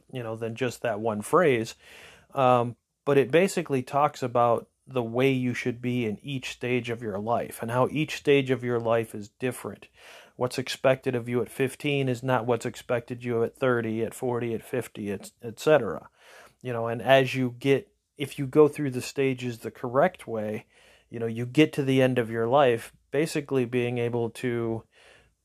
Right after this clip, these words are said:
do what you want, because what you want is in, you know, is, is correct. It's in line with the way things should be. Um, you don't have, um,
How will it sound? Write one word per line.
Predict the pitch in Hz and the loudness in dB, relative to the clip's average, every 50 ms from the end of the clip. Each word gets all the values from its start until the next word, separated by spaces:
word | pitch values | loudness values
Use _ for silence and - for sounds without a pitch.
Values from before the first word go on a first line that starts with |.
| _ _ _ _ - 135 127 | _ _ _ _ -16 -6 2
do | 147 147 147 | 6 6 8
what | 143 139 131 127 - - | 8 6 6 6 2 -4
you | 127 | -6
want, | 120 120 139 156 139 123 117 - - | -2 0 2 2 2 2 0 -4 -6
because | 127 - 143 127 120 | -6 -4 -4 -4 -2
what | 120 127 131 127 - - | 0 0 0 0 0 -4
you | 123 117 | -6 -4
want | 117 127 139 139 127 120 107 - | 2 2 4 4 4 2 0 -4
is | - 123 120 120 123 | -8 -8 -6 -4 -4
in, | 120 117 117 113 113 - - _ _ _ _ _ _ | -4 -4 -4 -6 -8 -10 -14 _ _ _ _ _ _
you | _ 135 127 | _ -8 -6
know, | 120 113 107 - - - | -4 -4 -6 -8 -8 -6
is, | 135 139 131 | -4 -4 -2
is | 135 - - 135 139 127 - | -4 -4 -2 0 0 0 -2
correct. | - - 135 120 123 131 123 107 - - - | -2 -2 0 4 4 4 4 4 0 -6 -12
It's | 120 - | -10 -6
in | 135 131 127 123 | -4 -4 -2 0
line | 123 127 123 123 123 123 | 2 4 4 4 2 0
with | 117 117 - | -2 -6 -4
the | - 120 | -4 -4
way | 117 117 117 113 | -2 0 0 -2
things | 110 - - 117 113 104 104 - | -2 -4 -6 -6 -6 -6 -6 -6
should | - - 127 110 104 - | -2 -2 -2 -2 -4 -4
be. | - 135 123 107 82 - - _ _ _ _ _ - - - - _ _ _ - | -4 -2 -2 -2 -4 -10 -14 _ _ _ _ _ -20 -20 -20 -20 _ _ _ -6
Um, | 120 113 113 110 110 117 | -4 -4 -4 -4 -4 -6
you | 117 117 | -6 -6
don't | 117 127 127 127 135 - 107 | 2 4 6 6 6 4 0
have, | 117 131 127 120 120 117 113 117 120 - - - _ _ _ _ _ _ _ _ _ - - | 0 2 2 4 4 4 4 2 0 -4 -12 -20 _ _ _ _ _ _ _ _ _ -8 -6
um, | 117 113 101 101 98 98 101 104 | -6 -4 -6 -6 -10 -12 -14 -18